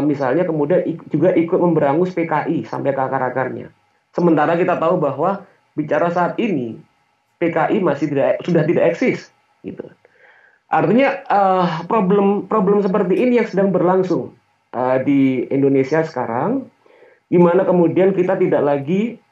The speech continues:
eh, melihat, menyaksikan sebuah, eh, pertarungan-pertarungan gagasan, pertarungan-pertarungan program dan ide-ide gaga-, yang melayani kepentingan rakyatnya. Tapi kemudian kita melihat tontonan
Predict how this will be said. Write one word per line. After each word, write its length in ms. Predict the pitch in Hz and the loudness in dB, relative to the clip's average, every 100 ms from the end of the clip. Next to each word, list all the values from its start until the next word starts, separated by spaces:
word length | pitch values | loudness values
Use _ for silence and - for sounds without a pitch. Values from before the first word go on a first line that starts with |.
| _ - | _ -6
eh, 640 | 147 143 135 135 131 127 127 | -2 0 0 0 0 -2 -2
melihat, 560 | 147 156 143 175 190 - | 0 0 0 -2 -2 -4
menyaksikan 840 | 160 156 151 208 - 135 123 165 - _ _ _ - | -2 -2 -4 -6 -4 -4 -4 -8 -16 _ _ _ -4
sebuah, 600 | 175 151 160 190 196 185 | -2 2 2 4 0 -2
eh, 240 | 151 151 147 | -2 0 -2
pertarungan-pertarungan 1040 | 151 156 165 165 180 165 147 156 156 165 170 | -4 -4 -2 0 0 -2 -4 -4 -2 -2 0
gagasan, 800 | 143 131 127 120 165 165 170 156 | -2 -2 -4 -2 0 0 0 -4
pertarungan-pertarungan 1120 | - 139 139 160 147 139 139 139 139 165 170 - - - _ | -8 -4 -2 -2 -2 -4 -2 -2 0 0 -2 -6 -20 -20 _
program 720 | - 143 135 147 170 185 185 | -2 -2 2 2 2 0 -4
dan 240 | 123 143 139 | -2 0 2
ide-ide 480 | 151 151 123 202 | 2 2 2 2
gaga-, 320 | 160 139 131 - | 2 0 0 0
yang 240 | 170 180 | 0 2
melayani 480 | 180 170 175 175 180 | 2 2 2 2 0
kepentingan 640 | - 139 131 131 139 139 | 0 -4 -4 -2 -4 -6
rakyatnya. 720 | - 127 113 110 - 110 - - _ _ _ _ _ | -8 -6 -4 -6 -6 -8 -8 -16 _ _ _ _ _
Tapi 400 | 165 156 170 185 | -2 0 2 4
kemudian 640 | 165 143 117 147 196 196 | 4 2 2 2 2 -2
kita 160 | - 143 156 | -4 -2 0
melihat 400 | 143 139 175 180 | 0 -2 -4 -4
tontonan 800 | 185 185 190 185 196 226 262 | -2 -2 0 0 2 2 -2